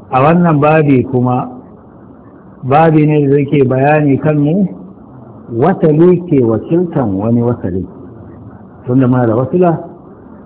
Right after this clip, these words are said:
nau'i ɗaya har uku. وهو قسمان، أي ما نابت فيه حركة عن حركة ينقسم إلى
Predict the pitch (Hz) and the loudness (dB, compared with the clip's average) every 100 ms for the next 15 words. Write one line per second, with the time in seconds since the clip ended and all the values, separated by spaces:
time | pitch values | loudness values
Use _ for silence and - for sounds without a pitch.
0 | - 139 143 127 160 170 165 147 160 156 | -6 -2 0 -2 -4 -2 0 0 0 -4
1 | - - - - - - - - - 135 | -12 -18 -20 -20 -20 -20 -20 -8 -4 -4
2 | 98 - - - 101 - - - - - | -6 -14 -20 -20 -20 -20 -20 -20 -20 -20
3 | - - - - - - - - - - | -20 -20 -20 -20 -20 -20 -20 -20 -20 -20
4 | - - - - - - - - - - | -20 -20 -20 -20 -20 -20 -20 -20 -20 -4
5 | 143 151 156 143 147 - 127 123 117 107 | 0 4 4 2 -2 -2 0 0 0 -2
6 | - - - - - - - - - - | -6 -18 -20 -20 -20 -20 -20 -20 -20 -20
7 | - - - - - - 101 - - - | -20 -20 -20 -20 -20 -20 -20 -20 -20 -20
8 | - - - - - - - - - - | -20 -20 -20 -20 -20 -20 -20 -20 -20 -20
9 | - - 165 175 160 151 165 156 151 - | -20 -2 2 4 4 4 4 2 0 4
10 | 165 151 165 170 160 151 160 151 165 180 | 4 4 2 2 0 -4 -4 -2 -2 -2
11 | 180 196 196 160 143 131 151 147 165 151 | -4 -4 -2 -2 -2 -4 -8 -6 -6 -4
12 | 135 139 | -4 -2